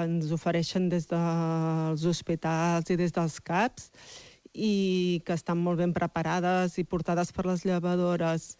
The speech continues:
Però sí que vols, si vols anar a un parc natural a casa, doncs crec que val la pena anar una mica més enllà. I també per anar a fer un part i tu estar més segura,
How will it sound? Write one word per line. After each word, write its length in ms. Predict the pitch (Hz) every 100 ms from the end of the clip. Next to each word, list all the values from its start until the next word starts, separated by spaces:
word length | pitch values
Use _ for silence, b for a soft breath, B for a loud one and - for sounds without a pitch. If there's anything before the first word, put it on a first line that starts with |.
| B B B _
Però 140 | - 214
sí 160 | 247
que 100 | 247
vols, 220 | 214 214
si 220 | 202 - 208
vols 240 | 208 208
anar 380 | 214 196 180 160
a 80 | 196
un 160 | 196 190
parc 240 | 185 165
natural 720 | 175 175 180 175 170 165 156
a 140 | - 170
casa, 460 | 180 196 196 190 294 392 _ B B B B -
doncs 680 | 190 202 190 185 180 170
crec 200 | - 185 -
que 60 | 196
val 140 | 180
la 80 | 180
pena 520 | - 175 175 180 175
anar 140 | 180 180
una 160 | 180
mica 240 | 185 185 185
més 220 | 180 156
enllà. 300 | 160 160 165 156 160 170 _ _ _ _ - - _ -
I 140 | 226
també 360 | 226 220 220 240
per 200 | 196 170
anar 560 | 185 180 175 170 170 185
a 60 |
fer 240 | 170 180 180
un 160 | 175
part 400 | 160 175 175 160
i 80 | 175
tu 100 | 160
estar 240 | 175 - 180
més 180 | 175 160
segura, 580 | 180 175 196 196 214